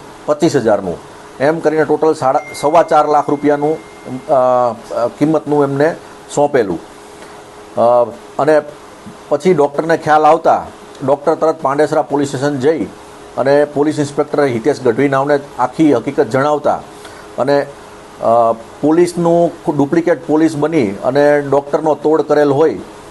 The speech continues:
અને મામલાની ગંભીરતા જોઈ, અ, પાંડેસરા પોલીસના, પોલીસ સ્ટેશનના ઇન્સ્પેક્ટર હિતેશ ગઢવી તથા સેકન્ડ પોલીસ ઇન્સ્પેક્ટર હુદડ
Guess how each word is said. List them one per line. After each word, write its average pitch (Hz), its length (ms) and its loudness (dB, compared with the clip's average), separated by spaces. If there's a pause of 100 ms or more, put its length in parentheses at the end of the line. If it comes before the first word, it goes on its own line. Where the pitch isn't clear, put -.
(180)
અને 131 160 0 (280)
મામલાની 151 420 -2
ગંભીરતા 143 500 2
જોઈ, 139 320 0 (480)
અ, 123 340 2 (100)
પાંડેસરા 151 460 0
પોલીસના, 147 760 0 (360)
પોલીસ 147 200 0
સ્ટેશનના 151 380 -2
ઇન્સ્પેક્ટર 139 500 -2
હિતેશ 123 340 -2
ગઢવી 127 380 2 (460)
તથા 135 180 0
સેકન્ડ 143 400 -2
પોલીસ 143 220 -2
ઇન્સ્પેક્ટર 139 500 -2
હુદડ 127 420 0